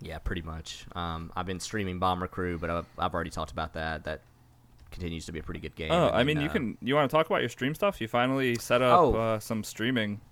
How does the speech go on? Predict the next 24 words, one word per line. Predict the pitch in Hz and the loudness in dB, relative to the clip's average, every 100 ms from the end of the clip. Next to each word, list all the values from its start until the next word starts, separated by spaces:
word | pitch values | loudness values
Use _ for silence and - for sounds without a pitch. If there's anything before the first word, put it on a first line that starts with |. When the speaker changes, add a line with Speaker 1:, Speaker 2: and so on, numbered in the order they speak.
| - - - | -20 -20 -4
Speaker 1:
Yeah. | 147 127 92 - | 2 2 0 -4
So, | - 139 123 120 | -4 0 2 4
uh, | 113 117 113 107 104 | 4 4 4 4 2
with | 110 - - _ - | 0 -4 -10 _ -8
me | 104 113 117 | -2 0 0
finally | - 120 113 | 4 4 4
getting | 110 110 | 0 0
into | 110 104 - | -2 -4 -8
the | |
twenty-first | - 113 104 104 - | -6 -4 -4 -4 -4
century | 110 110 | -4 -4
of | 95 | -4
internet, | 101 110 98 90 90 - | -2 -2 -2 -2 -4 -6
um, | 92 90 120 784 - | -4 -2 -4 -4 -4
I | 92 | -4
can | 110 | -2
Speaker 2:
<laughs> | |
Speaker 1:
actually | 110 110 | -2 -2
stream | - 127 170 | -4 0 0
now. | 123 95 104 123 - | 0 -2 -2 -6 -6
Uh, | 101 98 92 90 - - - - - - - | -2 0 0 -2 -8 -20 -20 -20 -20 -20 -10
and, | - 104 101 101 | -2 0 0 2
uh, | 101 98 92 92 | 2 4 2 2
I | 95 101 101 101 101 95 92 92 | 4 4 4 2 0 -2 -4 -6